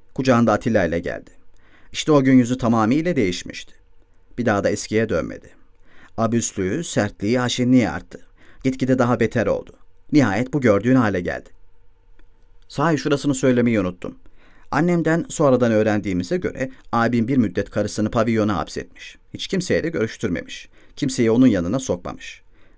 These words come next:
Bu ona bir cezaymış ama kadın uslanmamış, sonradan tekrar bildiği gibi hareket etmiş. Biz o zaman küçüktük, aklımız pek ermezdi ama yengemizin güzelliğini, süsünü ve debdebesini hayran hayran seyretmekten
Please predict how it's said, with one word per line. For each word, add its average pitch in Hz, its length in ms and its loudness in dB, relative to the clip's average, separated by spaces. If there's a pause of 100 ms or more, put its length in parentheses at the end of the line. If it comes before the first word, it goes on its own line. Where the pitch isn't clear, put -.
Bu 139 80 4
ona 123 220 2
bir 117 100 -2
cezaymış 104 580 0
ama 180 180 -4 (220)
kadın 110 220 0
uslanmamış, 110 540 0
sonradan 107 400 2
tekrar 107 400 0
bildiği 123 300 0
gibi 107 140 -2
hareket 95 320 -2
etmiş. - 420 -12 (1200)
Biz 127 200 2
o 143 60 4
zaman 127 280 6
küçüktük, - 500 -8
aklımız 107 340 -4
pek 107 180 0
ermezdi 104 480 0
ama 131 220 -2 (240)
yengemizin 107 520 0
güzelliğini, 73 600 -6
süsünü - 440 -2
ve 107 160 2
debdebesini 98 640 -2 (140)
hayran 127 300 0
hayran 98 300 0
seyretmekten 98 720 -6